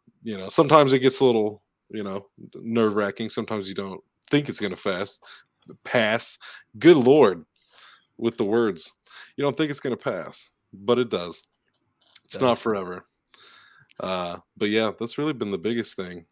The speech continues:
Speaker 1: as of late. Just trying to go more with the flow of things, you know. Uh, I've, I've brought up the whole Wu Wei doing nothing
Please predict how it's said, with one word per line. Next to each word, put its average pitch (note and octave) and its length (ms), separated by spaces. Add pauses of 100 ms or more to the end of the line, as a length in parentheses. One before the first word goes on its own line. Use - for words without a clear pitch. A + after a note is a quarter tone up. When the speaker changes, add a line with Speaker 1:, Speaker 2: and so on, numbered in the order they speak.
(640)
Speaker 1:
as F#2+ 200
of E2+ 120
late. G#2+ 300 (560)
Just - 160
trying B2+ 160
to G#2+ 60
go A2+ 180
more A2+ 260
with G#2+ 160
the G2 80
flow A2+ 400
of A2 100
things, A2+ 600 (720)
you F#2+ 120
know. G2+ 360 (240)
Uh, F2+ 440 (760)
I've, A#2 160
I've A2+ 240
brought C3+ 200
up A#2+ 200
the A2+ 120
whole A2+ 220
Wu A2+ 280
Wei A2 340
doing A2 380
nothing G2+ 600